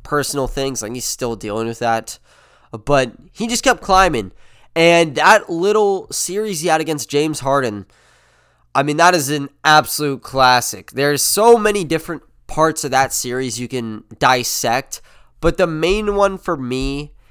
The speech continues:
is probably James Harden versus Lou Dort. I remember Doris Burke hyping up Dort so much,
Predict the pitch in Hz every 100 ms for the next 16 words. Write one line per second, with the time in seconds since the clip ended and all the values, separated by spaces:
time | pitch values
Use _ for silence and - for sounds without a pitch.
0 | _ _ - 156 - 170 131 135 120 110
1 | 113 110 98 107 - 117 110 101 110 104
2 | - 156 208 214 196 180 127 160 170 160
3 | - 151 139 - 170 175 170 165 156 120
4 | 143 143 - - 170 160 151 143 -